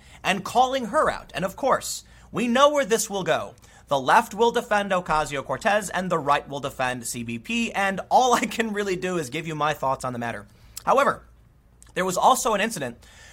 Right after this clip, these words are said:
where many of, uh, the far-left Democrats were speaking, denouncing the facilities,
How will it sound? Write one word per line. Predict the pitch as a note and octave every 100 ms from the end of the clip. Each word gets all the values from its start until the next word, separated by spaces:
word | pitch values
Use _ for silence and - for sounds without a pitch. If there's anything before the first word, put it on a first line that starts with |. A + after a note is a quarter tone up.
| -
where | - D#3+ D#3+ D3+ D3 -
many | E3 A3 A#3+
of, | G#3+ F#3+ E3+ D3+ -
uh, | C3+ B2
the | C#3
far-left | - G3 G#3 F#3+
Democrats | E3 D3+ - D3 -
were | C#3+
speaking, | - - C#4+ - B2 F#3 - _ -
denouncing | A#2 E3+ E3+ A#3+ A#3 G#3+ F#3+
the | E3
facilities, | F3 - C#4 G#3+ F#3 -